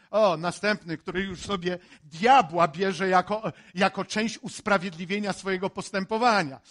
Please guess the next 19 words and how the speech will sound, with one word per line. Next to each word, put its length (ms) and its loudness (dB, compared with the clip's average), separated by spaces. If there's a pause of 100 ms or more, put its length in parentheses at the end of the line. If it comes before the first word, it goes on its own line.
(220)
prawda? 340 2
Bo 120 -2
to 120 -6
wszystko 340 -8
przez 280 -8
diabła. 500 0 (320)
Ale 140 -14
wiecie, 360 -14
nie 180 -10
zawsze 480 -14
jest 200 -16
tak, 240 -6
że 140 -12
to 120 -14
jest 240 -16
tylko 480 -10 (220)
chęć 460 -10
usprawiedliwienia 1040 -14
się. 160 -16